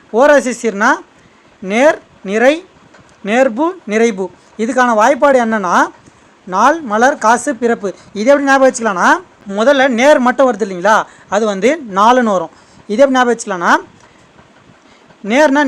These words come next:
நேரம்னு வச்சுங்க. நேரம் போக போக நாட்களும் கூட சேர்ந்து போவோம். அதை வச்சு நாள்,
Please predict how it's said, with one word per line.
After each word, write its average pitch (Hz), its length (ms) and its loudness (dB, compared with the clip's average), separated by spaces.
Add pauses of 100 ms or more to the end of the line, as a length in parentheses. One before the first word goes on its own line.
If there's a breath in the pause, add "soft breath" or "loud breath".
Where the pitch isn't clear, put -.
நேரம்னு 254 360 2
வச்சுங்க. 175 260 -10 (160)
நேரம் 262 360 2
போக 262 140 4 (140)
போக 220 280 4 (380 loud breath)
நாட்களும் 254 500 0 (380)
கூட 269 120 4 (120)
சேர்ந்து 240 260 -4
போவோம். 214 340 0
அதை 202 160 -2
வச்சு 220 240 -4 (200)
நாள், 214 220 4